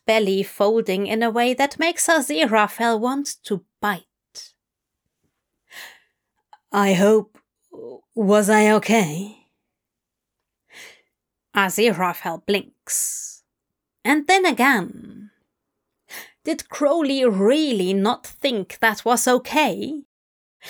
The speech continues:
Didn't Crowley see what he was doing to him? "You were amazing." Did he think Aziraphale was acting? Was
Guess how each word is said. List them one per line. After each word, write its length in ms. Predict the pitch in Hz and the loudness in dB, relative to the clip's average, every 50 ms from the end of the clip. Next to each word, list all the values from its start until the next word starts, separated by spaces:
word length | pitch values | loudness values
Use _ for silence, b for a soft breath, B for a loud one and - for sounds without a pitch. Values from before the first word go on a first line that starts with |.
| B B B _ | B B B _
Didn't 340 | - 349 - 392 392 370 - | -4 -2 0 0 0 0 -2
Crowley 500 | - - 349 349 330 349 320 294 311 330 | -2 2 2 4 4 2 0 -2 -2 -2
see 640 | - - - - - - 294 302 349 359 311 254 | -2 -2 -2 -2 -2 0 -2 -2 0 0 0 0
what 220 | 226 190 220 226 - | 2 2 2 0 0
he 120 | - 269 | -2 -2
was 300 | 247 226 247 233 - - | 0 0 2 2 0 -2
doing 480 | - - - 262 320 349 254 196 190 180 | -2 0 0 2 4 4 2 2 0 -2
to 160 | - - 190 | -4 -6 -6
him? 540 | 147 180 180 170 170 180 233 311 349 349 - _ _ _ _ _ _ _ _ _ _ _ _ _ _ _ _ _ _ _ _ _ _ _ B B B B B B _ _ _ _ _ _ _ _ | -6 -6 -6 -6 -8 -8 -8 -8 -10 -12 -18 _ _ _ _ _ _ _ _ _ _ _ _ _ _ _ _ _ _ _ _ _ _ _ B B B B B B _ _ _ _ _ _ _ _
"You 140 | - 403 392 | 0 2 2
were 240 | 370 370 415 453 440 - | 4 4 4 2 2 2
amazing." 1160 | 349 349 339 339 320 320 339 370 403 453 494 466 - - 208 185 170 170 165 160 170 170 175 _ _ _ _ _ _ _ _ _ _ _ _ _ _ _ _ _ _ _ b b b b b b _ _ - | 2 2 4 4 4 4 4 4 4 4 4 2 2 2 0 -2 -2 -4 -8 -12 -14 -18 -20 _ _ _ _ _ _ _ _ _ _ _ _ _ _ _ _ _ _ _ b b b b b b _ _ -2
Did 180 | - 403 403 - | -2 -2 2 2
he 100 | 466 - | 2 2
think 320 | - - 320 320 381 403 | 2 0 -2 -2 -2 0
Aziraphale 880 | - 359 370 294 - 254 302 381 320 175 285 277 - - 233 220 208 165 | 2 2 2 2 2 0 0 2 2 2 2 2 2 0 0 0 0 0
was 260 | 180 185 170 - - - _ _ | 0 -2 -2 -4 -6 -8 _ _
acting? 640 | - 208 208 - - - - - 214 226 254 320 403 480 508 _ _ _ _ _ _ _ _ _ _ _ _ _ _ - | 0 0 0 -2 -6 -14 -10 -6 -4 -4 -4 -4 -6 -8 -12 _ _ _ _ _ _ _ _ _ _ _ _ _ _ 0
Was 240 | 427 427 - - | 2 2 0 -2